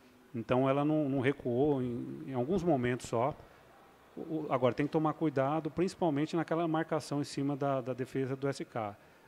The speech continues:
Em, em algumas oportunidades saiu no contra-ataque,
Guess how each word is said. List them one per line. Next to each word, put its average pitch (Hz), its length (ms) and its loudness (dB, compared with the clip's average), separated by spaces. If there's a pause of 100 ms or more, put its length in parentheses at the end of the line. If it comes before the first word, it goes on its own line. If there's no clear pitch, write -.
(160)
Em, 120 180 -4 (140)
em 127 100 -2
algumas 143 360 -2
oportunidades 123 840 -2
saiu 131 260 0
no 135 80 0
contra-ataque, 117 840 -6